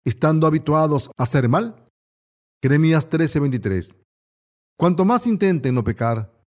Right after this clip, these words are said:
mejor entenderán que están cayendo en los pecados de este mundo. Algunos se preguntan, "Si es cierto que los que creen en el Evangelio del agua y el Espíritu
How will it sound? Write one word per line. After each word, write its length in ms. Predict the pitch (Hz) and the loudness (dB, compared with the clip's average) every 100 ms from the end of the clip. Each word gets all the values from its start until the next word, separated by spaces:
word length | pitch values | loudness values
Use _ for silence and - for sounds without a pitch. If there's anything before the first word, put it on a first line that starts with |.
| _ | _
mejor 420 | - 143 127 147 147 | -10 -4 -2 0 0
entenderán 680 | 135 139 127 135 131 117 _ _ | -2 -2 -2 -2 -4 -8 _ _
que 80 | - | -14
están 220 | 131 143 | -4 -4
cayendo 720 | 135 135 147 160 110 90 - _ _ | -2 0 0 0 -2 -4 -8 _ _
en 80 | 139 | -2
los 100 | 139 | -2
pecados 460 | 139 117 151 180 123 | -2 -2 0 0 0
de 80 | |
este 160 | 110 - | -2 -2
mundo. 540 | 101 98 90 82 - _ _ _ _ _ _ _ - | -2 -2 -4 -8 -14 _ _ _ _ _ _ _ 0
Algunos 340 | 160 214 233 | 4 4 4
se 100 | 226 | 2
preguntan, 640 | 185 160 127 95 85 87 _ _ _ _ _ _ _ _ _ _ _ _ _ _ | 2 4 2 0 -4 -6 _ _ _ _ _ _ _ _ _ _ _ _ _ _
"Si 200 | - 214 | -6 0
es 120 | 262 | 0
cierto 580 | - 180 170 - 98 95 _ _ _ _ _ _ _ _ | 2 0 0 -2 -6 -6 _ _ _ _ _ _ _ _
que 80 | 170 | 0
los 100 | 170 | 2
que 100 | 175 | 0
creen 300 | 156 185 196 | 2 4 4
en 80 | 185 | 2
el 100 | 165 | 4
Evangelio 440 | 165 156 - 175 151 | 4 2 2 4 4
del 120 | 143 | 4
agua 200 | 143 143 | 2 2
y 40 | |
el 80 | 127 | 0
Espíritu 580 | - 151 127 113 110 | 0 0 0 -2 -6